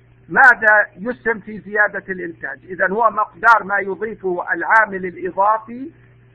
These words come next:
الأخير للإنتاج. أو مقدار التغير في الإنتاج الكلي نتيجة لتغير عدد العمال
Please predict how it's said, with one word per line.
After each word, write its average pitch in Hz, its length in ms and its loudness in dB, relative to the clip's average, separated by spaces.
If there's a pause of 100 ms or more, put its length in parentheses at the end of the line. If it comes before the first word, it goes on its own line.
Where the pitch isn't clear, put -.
(120)
الأخير 196 580 -2
للإنتاج. 208 760 -4 (560)
أو 285 140 2
مقدار 214 720 4 (120)
التغير 208 580 -2
في 208 120 -8
الإنتاج 202 580 -2
الكلي 220 680 -6 (380)
نتيجة 185 640 -2
لتغير 185 720 -2
عدد 202 480 0
العمال 185 880 2